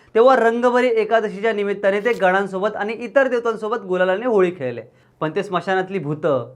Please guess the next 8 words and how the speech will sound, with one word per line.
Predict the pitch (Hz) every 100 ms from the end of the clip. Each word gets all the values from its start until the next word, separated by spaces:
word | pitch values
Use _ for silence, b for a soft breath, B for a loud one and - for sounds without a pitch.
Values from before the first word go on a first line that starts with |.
| -
पिशाच, | 180 202 185 -
राक्षस, | 147 131 156 175 - 208 151
यक्ष | 165 196 - 185 - B B
यांच्यासोबत | 196 208 240 240 254
होळी | 180 190 247
खेळू | 180 180
शकले | 185 165 143
नाहीत. | 123